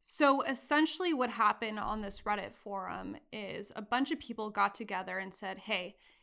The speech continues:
if investors or if these billionaires or Wall Street big shots can get together and short these stocks heavily, then why can't we all get together,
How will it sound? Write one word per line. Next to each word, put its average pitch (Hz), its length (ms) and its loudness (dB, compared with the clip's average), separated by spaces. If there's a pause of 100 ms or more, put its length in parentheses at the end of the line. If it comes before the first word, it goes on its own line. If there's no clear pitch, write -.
(260)
if 233 180 2 (120)
investors 247 1040 4
or 226 340 0
if 233 220 -4
these 233 180 -2
billionaires 240 840 0
or 220 120 -4
Wall 233 280 4
Street 247 480 -4
big 247 200 -2
shots 226 420 2
can 233 200 -4
get 294 200 0
together 226 600 2 (580)
and 226 500 -2
short - 680 0
these 240 240 -4
stocks 214 340 0
heavily, 247 480 -2 (880)
then 247 220 4
why 285 160 8
can't 302 320 0
we 269 180 6
all 240 240 0
get 214 300 0
together, 226 500 0